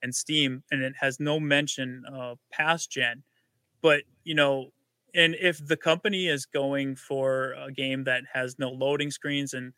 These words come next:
they want to give you the best experience possible, then, like,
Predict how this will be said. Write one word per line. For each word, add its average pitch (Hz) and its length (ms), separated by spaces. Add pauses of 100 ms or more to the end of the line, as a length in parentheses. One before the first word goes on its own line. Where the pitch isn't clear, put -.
(320)
they 135 100
want 139 320
to 139 240
give 139 160
you 135 60
the 131 80
best 131 280
experience 131 540
possible, 151 680 (440)
then, 139 180
like, 131 240